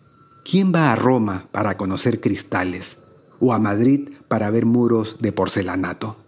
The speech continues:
¿Qué ocurrió aquí con el programa de conservación de casonas que Miraflores lanzó en su momento, con el que se compensaba a los propietarios por el lucro a perder con los edificios no levantados?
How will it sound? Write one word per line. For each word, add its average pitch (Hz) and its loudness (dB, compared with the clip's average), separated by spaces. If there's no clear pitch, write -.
¿Qué 196 2
ocurrió 135 2
aquí 143 2
con 131 2
el 107 2
programa 117 2
de 110 2
conservación 107 0
de 98 0
casonas 110 0
que 110 0
Miraflores 110 2
lanzó 92 -2
en 107 2
su 107 -2
momento, 117 0
con 117 2
el 117 2
que 117 2
se 123 0
compensaba 117 2
a - -2
los 101 0
propietarios 110 0
por 95 0
el 90 -2
lucro 110 2
a 95 -4
perder 98 0
con 107 0
los 95 -2
edificios 98 2
no 101 2
levantados? 101 0